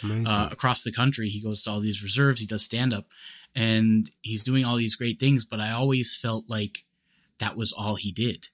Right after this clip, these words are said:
Speaker 2: you
Speaker 1: Right.
Speaker 2: know? And it was like, he could branch out.
Speaker 1: Mm.
Speaker 2: And, I mean, he was the only Indigenous comic I saw growing up. I know there are a lot of great Indigenous comics now, but, like, he was the only one I was familiar with. And it was like,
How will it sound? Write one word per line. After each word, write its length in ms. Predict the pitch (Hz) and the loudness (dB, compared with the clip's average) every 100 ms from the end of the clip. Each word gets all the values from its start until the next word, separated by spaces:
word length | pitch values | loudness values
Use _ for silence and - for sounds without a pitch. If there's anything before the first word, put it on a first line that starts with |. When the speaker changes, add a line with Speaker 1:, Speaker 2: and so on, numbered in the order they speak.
| _ | _
Speaker 2:
you 80 | 104 | -2
Speaker 1:
Right. 100 | 95 101 | 0 0
Speaker 2:
know? 160 | 110 - | -2 0
And 160 | 110 | 0
it 80 | 110 | 2
was 220 | 110 104 | 0 0
like, 400 | 107 101 101 - - - - _ | 2 2 0 -6 -14 -20 -20 _
he 200 | - 117 | -6 -4
could 280 | 110 127 113 | 2 2 2
branch 440 | 101 104 113 107 117 | 0 0 2 2 0
out. 260 | 113 95 - | -2 -4 -8
Speaker 1:
Mm. 180 | 123 107 | -4 -2
Speaker 2:
And, 300 | 101 101 95 156 _ _ - 131 | 0 -2 -4 -8 _ _ -2 4
I 20 | |
mean, 140 | 127 | 6
he 100 | 117 | 6
was 120 | 139 127 | 6 4
the 80 | |
only 180 | 127 117 | 2 2
Indigenous 400 | 113 110 107 110 | 2 0 -2 -4
comic 280 | - 110 101 | -2 -2 -2
I 40 | 98 | -4
saw 200 | 113 113 | -4 -4
growing 240 | 104 98 | -4 -6
up. 120 | 92 | -6
I 80 | 107 | -2
know 160 | 107 110 | 0 2
there 120 | 107 | 0
are 200 | 104 101 - - - - | -2 -6 -12 -20 -20 -8
a 60 | 107 | 0
lot 220 | 107 101 | 2 2
of 200 | 98 95 | -2 -6
great 300 | 117 104 95 _ | -2 -2 -2 _
Indigenous 420 | 110 110 104 101 | -2 0 0 0
comics 380 | - 110 107 - | 2 2 2 0
now, 340 | 107 101 98 87 _ - - - - - _ _ _ | 0 -2 -4 -10 _ -16 -14 -14 -16 -20 _ _ _
but, 180 | 117 110 | 0 4
like, 340 | 107 104 - - | 4 2 -2 -6
he 120 | 117 | 0
was 140 | 117 | 2
the 60 | 117 | 2
only 140 | 107 | 2
one 140 | 107 101 | 2 0
I 60 | |
was 100 | 95 - | -2 -2
familiar 380 | 107 123 165 | 2 4 4
with. 200 | 127 110 - | 2 -2 -4
And 120 | 113 | -4
it 80 | 110 | -4
was 160 | 110 | -4
like, 280 | 110 104 - | -2 -2 -4